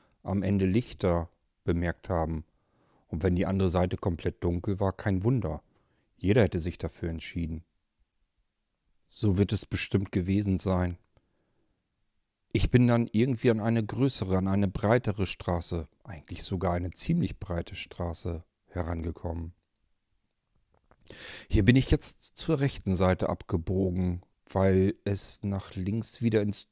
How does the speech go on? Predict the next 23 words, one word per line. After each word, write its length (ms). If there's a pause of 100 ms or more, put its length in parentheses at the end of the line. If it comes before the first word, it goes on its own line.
Dunkle 460
ging 260
und 240
rechts 400 (400)
schienen 320
die 80
ganzen 340
Firmen 380
und 120
Fabriken 520
an 100
dieser 200
Straße 420
zu 160
sein. 300
Die 100
Straße 420
war 120
gut 240
ausgeleuchtet. 840 (1600)
Gut, 420 (120)
und 180
dann? 240